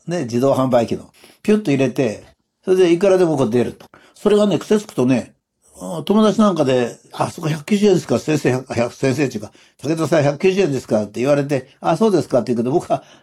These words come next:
全然関係なく、いつも過剰に買ってたんです。それでそういう風な生活全体をそうしてました。え、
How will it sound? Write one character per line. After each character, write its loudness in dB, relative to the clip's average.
全 2
然 0
関 0
係 0
な 2
く、 -4
い -2
つ -4
も 2
過 0
剰 2
に 0
買 0
っ -2
て -2
た 0
ん -14
で -20
す。 -20
そ -2
れ 4
で 2
そ 4
う 2
い 0
う 0
風 0
な 0
生 0
活 -2
全 0
体 -2
を 2
そ 0
う 4
し -4
て -2
ま 2
し -6
た。 -12
え、 -2